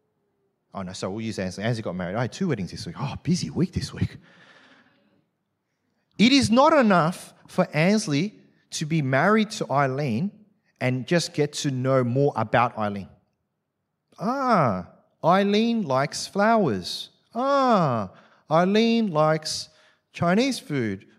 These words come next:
Ah, Eileen likes when I throw out the rubbish. Ah, Eileen doesn't like when I don't throw out the rubbish. Ah, Eileen gets angry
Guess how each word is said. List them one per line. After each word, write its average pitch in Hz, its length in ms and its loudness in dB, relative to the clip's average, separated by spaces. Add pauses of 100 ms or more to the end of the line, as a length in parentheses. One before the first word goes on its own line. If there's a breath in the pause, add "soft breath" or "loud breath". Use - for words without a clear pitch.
(120 soft breath)
Ah, 220 920 2
Eileen 226 480 2
likes 185 520 0 (360 soft breath)
when 156 140 -2
I 165 80 4
throw 151 360 0
out 165 200 2
the 190 80 -2
rubbish. 196 680 0 (840)
Ah, 247 800 4
Eileen 220 380 2
doesn't 277 380 2
like 180 440 2
when 160 140 0
I 165 140 2
don't 262 240 -4
throw 160 200 2
out 139 120 2
the 131 100 -2
rubbish. 107 600 -2 (240 loud breath)
Ah, 269 680 4
Eileen 247 360 0
gets 226 240 0
angry 202 640 0